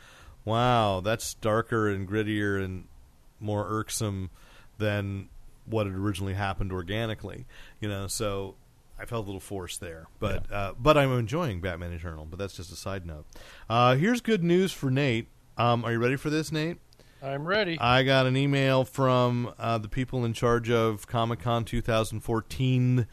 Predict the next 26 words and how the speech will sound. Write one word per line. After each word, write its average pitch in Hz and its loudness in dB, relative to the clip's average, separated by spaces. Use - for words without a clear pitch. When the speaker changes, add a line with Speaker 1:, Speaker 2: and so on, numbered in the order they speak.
Speaker 1:
apostrophe 113 4
S, 156 -2
two - -6
thousand 110 2
fourteen's 120 2
Walking 151 4
Dead 135 4
Escape. 135 0
Speaker 3:
Oh. 147 -4
Speaker 1:
Which 120 4
will 127 2
be 127 6
on 120 6
the 113 2
twenty-fifth 139 4
and 120 -4
twenty-sixth 127 0
at 120 -4
Petco 104 0
Park, 98 -2
not 117 0
the 127 0
entire 123 2
duration 117 0
of 98 -4
Comic-Con. 98 -4